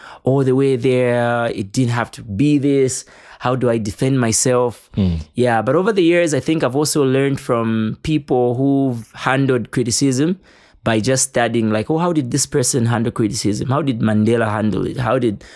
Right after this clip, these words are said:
Speaker 2: Mm.
Speaker 1: Obama handle this? How did, uh, Given Lubinda handle this? How did, uh, H H handle it? How did this one, uh, handle this?" And so from all those, uh, experiences of other people, I tend to, to, to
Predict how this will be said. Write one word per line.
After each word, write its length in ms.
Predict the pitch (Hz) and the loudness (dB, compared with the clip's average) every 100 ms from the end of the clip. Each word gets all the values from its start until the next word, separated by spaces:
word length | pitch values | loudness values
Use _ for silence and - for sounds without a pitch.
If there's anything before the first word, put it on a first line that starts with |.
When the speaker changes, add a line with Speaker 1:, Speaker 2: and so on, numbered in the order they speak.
| - | -8
Speaker 2:
Mm. 140 | 139 98 | -2 2
Speaker 1:
Obama 260 | 110 117 117 | 2 2 0
handle 260 | 117 110 | 0 0
this? 220 | 98 120 - | 0 -2 -2
How 200 | 131 139 | -2 0
did, 360 | 127 104 98 - - _ - | 0 -2 -6 -14 -20 _ -14
uh, 320 | 107 101 101 | -4 -2 0
Given 340 | 98 120 127 123 | 0 2 2 2
Lubinda 340 | 110 110 104 104 | 2 2 2 0
handle 300 | 117 117 110 | 0 2 2
this? 220 | 104 104 | 2 2
How 200 | 123 127 | 0 0
did, 360 | 123 113 104 - - - - - _ | 0 0 -2 -8 -14 -18 -20 -20 _
uh, 360 | 95 104 101 98 - | -4 0 0 -2 -4
H 240 | - 131 - | -2 -2 -2
H 200 | 120 127 | -2 -2
handle 380 | - 120 127 117 | -2 -2 0 0
it? 100 | 104 | -2
How 200 | 117 143 | 0 -2
did 200 | 131 107 | -2 -2
this 180 | 127 - | -2 -2
one, 120 | 110 | -2
uh, 180 | - 123 | -2 -4
handle 260 | 113 127 120 | -2 0 0
this?" 200 | 110 - | -2 -2
And 180 | 131 127 | -2 -2
so 160 | - 151 | 0 -2
from 480 | 139 147 131 127 117 - - - - - | 0 -2 0 -2 -4 -12 -20 -20 -18 -2
all 200 | 160 170 | 2 2
those, 560 | 151 151 147 131 117 - - | 2 2 2 2 0 -2 0
uh, 420 | 127 120 117 107 - - - _ _ _ - | 2 2 2 0 -2 -16 -20 _ _ _ -10
experiences 560 | - - 151 147 131 117 | -6 -2 2 2 2 0
of 100 | 123 | 2
other 160 | 139 | 0
people, 480 | 135 131 123 110 107 _ _ _ _ _ _ _ - - - | 0 -2 -2 -4 -6 _ _ _ _ _ _ _ -18 -14 -2
I 120 | 123 | 0
tend 340 | 123 139 147 139 | 2 2 0 0
to, 320 | 135 117 117 107 - | 2 2 2 -2 -6
to, 140 | 135 | -4
to 220 | 113 - | -4 -2